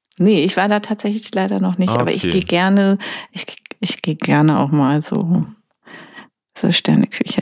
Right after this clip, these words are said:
Speaker 1: essen.
Speaker 2: Okay, ja, ich auch. Sa-, ich
Speaker 1: So
Speaker 2: war zwar
Speaker 1: hin
Speaker 2: erst
Speaker 1: und wieder
Speaker 2: einmal,
Speaker 1: mal ist
Speaker 2: aber
Speaker 1: das echt
Speaker 2: seitdem.
Speaker 1: <laughs> Oh,
Speaker 2: Ja, das
Speaker 1: ich
Speaker 2: ist
Speaker 1: lieb
Speaker 2: schon
Speaker 1: das.
Speaker 2: was. Das ist wirklich was, wo viele Leute wahrscheinlich sagen, oh mein Gott, wie kann man so viel Geld für Essen ausgeben?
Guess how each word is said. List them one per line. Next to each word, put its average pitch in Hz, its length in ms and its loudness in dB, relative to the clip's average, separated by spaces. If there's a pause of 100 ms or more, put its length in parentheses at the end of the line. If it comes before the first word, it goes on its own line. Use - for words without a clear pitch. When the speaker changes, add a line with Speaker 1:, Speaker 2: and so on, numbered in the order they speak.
Speaker 1:
essen. 190 340 4 (280)
Speaker 2:
Okay, 98 380 -2 (180)
ja, - 180 2 (400)
ich 107 200 2
auch. 101 240 0 (420)
Sa-, 101 180 -2
ich 92 140 -2
Speaker 1:
So 98 80 2
Speaker 2:
war 107 120 0
zwar - 160 0
Speaker 1:
hin 107 80 4
Speaker 2:
erst 170 120 0
Speaker 1:
und - 100 -8
wieder 160 220 2
Speaker 2:
einmal, - 180 0
Speaker 1:
mal - 80 -6
ist - 60 -2
Speaker 2:
aber 107 200 0
Speaker 1:
das 101 80 0
echt 104 140 2
Speaker 2:
seitdem. 131 320 2 (460)
Speaker 1:
<laughs> 240 480 -2
Oh, 262 480 0 (100)
Speaker 2:
Ja, 120 180 2
das 160 160 -2
Speaker 1:
ich 180 60 2
Speaker 2:
ist 185 80 -2
Speaker 1:
lieb 170 80 2
Speaker 2:
schon 120 100 0
Speaker 1:
das. - 120 2
Speaker 2:
was. - 260 -8 (200)
Das 113 180 0
ist 117 120 -4
wirklich 156 380 0
was, 156 460 -2
wo 110 200 -2
viele 151 300 0
Leute 135 380 0
wahrscheinlich 117 360 -2
sagen, 113 280 -2
oh 113 160 0
mein 98 200 0
Gott, 113 240 0
wie 101 120 -4
kann 98 200 -6
man 92 120 -2
so 110 180 -2
viel 104 220 -4
Geld 113 340 0
für 98 500 -2 (320)
Essen 117 380 -2
ausgeben? 123 760 -2